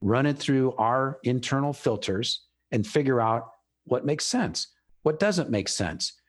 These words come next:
How can I connect what I heard over here to this thing that I heard over there, or I saw over this other place, or I read in this book? How can I put all these pieces together, like the pieces of a puzzle,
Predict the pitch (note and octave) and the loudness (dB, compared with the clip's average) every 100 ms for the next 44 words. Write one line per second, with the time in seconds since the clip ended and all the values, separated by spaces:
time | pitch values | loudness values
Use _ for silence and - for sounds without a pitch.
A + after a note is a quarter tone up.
0 | _ - D3+ D#3 E3+ D3 D#3+ D#3 D#3 C#3+ | _ 0 0 2 2 2 0 0 2 0
1 | A#2+ A2+ D#3+ D3+ C3+ A#2 - A3+ D3 C3 | 2 2 2 2 2 0 0 2 2 0
2 | C3 _ _ _ - B2 D3+ E3 - C#3 | -4 _ _ _ -2 2 2 0 0 2
3 | C3 A#2+ A2+ G#2 D3+ C#3+ A2 A2 D#3+ F3 | 2 2 2 2 2 2 0 2 2 2
4 | D3 A#2 G#2+ G2+ - D3+ D#3 C#3 B2 A#2 | 0 0 0 0 0 0 0 0 0 0
5 | A2 A2 G#2+ G#2+ G3 G3+ - A2 B2 B2 | 0 0 -2 0 0 0 0 0 2 0
6 | G#2+ G#2 A#2+ D#3 D3 A#2+ A2 G#2 A2+ G#2 | 0 2 2 2 2 0 0 -2 -4 -2
7 | F3+ C#3+ A#2+ - - _ _ _ _ - | 2 2 -2 -8 -20 _ _ _ _ 0
8 | D3 F#3 G3+ F3+ E3+ E3+ E3+ _ _ _ | 0 2 0 0 0 -2 -6 _ _ _
9 | _ - C3+ A2+ C3+ D#3+ D#3+ - E3 D3+ | _ -2 0 2 2 2 0 -2 -2 -2
10 | D#3 - C#3 D3+ A#2 G2+ G#2 G#2+ - C#3+ | -2 -2 0 0 0 0 -2 -4 -2 -2
11 | C#3+ B2 G#2 - - G#3 C#3+ G#2 G#2 | -2 -2 -2 -2 -2 -2 0 -2 -2